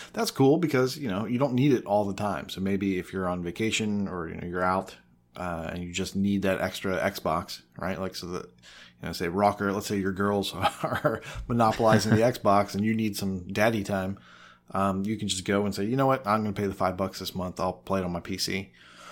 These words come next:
Speaker 1: Uh, and you get that extra hardware, essentially, you know, the virtual hardware. So, uh, yeah, I, I can see them doing it premium, probably more than it just being a gimme.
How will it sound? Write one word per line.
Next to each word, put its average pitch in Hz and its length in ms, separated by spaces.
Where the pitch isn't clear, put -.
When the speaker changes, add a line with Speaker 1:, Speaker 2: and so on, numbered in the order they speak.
Speaker 1:
Uh, 87 240
and 90 80
you 95 60
get 98 120
that 101 100
extra 117 460
hardware, 131 480
essentially, 80 580
you - 160
know, 90 100
the - 120
virtual 98 380
hardware. 104 440
So, - 100
uh, - 200
yeah, 139 320
I, 139 240
I 151 60
can 135 100
see 127 140
them 107 140
doing 98 180
it 92 120
premium, 85 420
probably 90 500
more 95 300
than 90 180
it 90 140
just - 180
being 82 360
a 76 120
gimme. 87 400